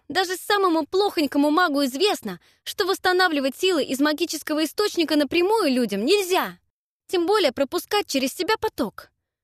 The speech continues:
Ты не эльф и не дриада, чтобы творить такое». Она никак не могла остановиться. «Можно было просто зарядить амулеты. У тебя их вон, как у купцовой дочки побрякушек.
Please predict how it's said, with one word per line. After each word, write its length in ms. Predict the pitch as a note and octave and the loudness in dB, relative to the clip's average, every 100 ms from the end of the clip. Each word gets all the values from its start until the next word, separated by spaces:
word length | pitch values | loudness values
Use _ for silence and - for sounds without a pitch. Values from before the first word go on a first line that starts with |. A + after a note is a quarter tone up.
| _ _ _ | _ _ _
Ты 120 | F#4 | 0
не 240 | F4+ E4+ F4 | 2 2 2
эльф 120 | F4 - | -2 -4
и 80 | C4+ | 0
не 140 | C#4 | 0
дриада, 400 | C4 F#4 G4+ A3 | 2 0 0 -2
чтобы 260 | G#3 C#4+ C#4 | -2 -2 -2
творить 380 | F4 A4+ G4 - | 0 0 0 0
такое». 560 | E4 D#4+ A#3 F#3+ F#3+ _ _ _ _ _ - | -2 0 -2 -4 -16 _ _ _ _ _ -6
Она 200 | A#3 A3 | -2 -2
никак 360 | G3+ B3 B3 | -2 -6 -6
не 60 | G3+ | -6
могла 280 | F3+ G3 G3 | -4 -4 -4
остановиться. 800 | - F3+ G3 A#3+ G3 - F3 E3 _ _ _ _ - | -6 -10 -6 -6 -8 -12 -18 -20 _ _ _ _ -4
«Можно 320 | F4+ F4+ C#4 | -2 0 0
было 180 | A#3+ A#3+ | 2 2
просто 400 | A#3+ F#4+ - A#3+ | 2 -2 -2 -2
зарядить 460 | A3+ B3+ D4 D#4+ C4+ | 2 2 0 0 0
амулеты. 600 | B3+ E4+ C4 - F#3 E3 _ _ _ _ _ _ _ _ | 2 2 0 -2 -14 -16 _ _ _ _ _ _ _ _
У 40 | - | -4
тебя 240 | G#4+ G#4+ | 0 0
их 140 | G#4+ | 0
вон, 240 | D4 A#3 F3+ F3+ _ _ _ _ _ - | -2 -4 -6 -16 _ _ _ _ _ -10
как 200 | F4 E4 | -8 -6
у 60 | |
купцовой 420 | F#4 - G#4 G4 | -6 -2 0 0
дочки 360 | D#4+ C4+ G#3 G3+ | 2 0 0 -6
побрякушек. 840 | G3 G#3+ D4 - A3+ - F#3 - | -4 -2 -2 -2 -8 -8 -14 -20